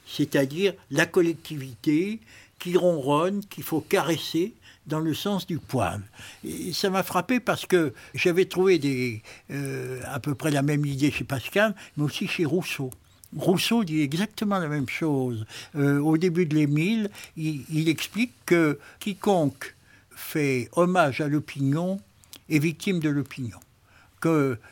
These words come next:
euh, si, euh, si vous essayez de caresser le gros animal dans le sens du poil, c'est lui qui aura le dernier mot. Et vous serez, vous serez sa victime à, à votre tour.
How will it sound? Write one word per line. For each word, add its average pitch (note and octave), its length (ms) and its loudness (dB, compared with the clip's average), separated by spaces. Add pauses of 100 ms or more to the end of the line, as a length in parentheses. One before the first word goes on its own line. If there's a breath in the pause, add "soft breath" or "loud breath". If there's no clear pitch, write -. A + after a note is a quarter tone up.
(160 loud breath)
euh, C3+ 560 -4
si, D#3 600 -6 (360 loud breath)
euh, C3 400 -2
si - 220 -6
vous E3 160 2
essayez D#3+ 540 2
de B2+ 120 0
caresser E3 800 0 (260 loud breath)
le D#3 160 4
gros E3 320 4
animal C#3+ 800 -2 (320 soft breath)
dans D3 160 -2
le D3 60 -2
sens G3+ 260 0
du C#3 120 -6
poil, E3 460 0 (220 loud breath)
c'est D#3 240 2
lui F3+ 180 -2
qui F#3+ 120 2
aura C#3 160 2
le D3+ 60 0
dernier A#2 340 -2
mot. F#2+ 200 -10 (440)
Et D3 80 2
vous D3 160 0
serez, F3+ 500 2 (420 soft breath)
vous D3+ 240 0
serez E3 320 2
sa E3+ 140 2
victime D#3 500 2
à, C3+ 160 0 (240 loud breath)
à C#3 100 0
votre D#3 360 0
tour. A#2 320 -4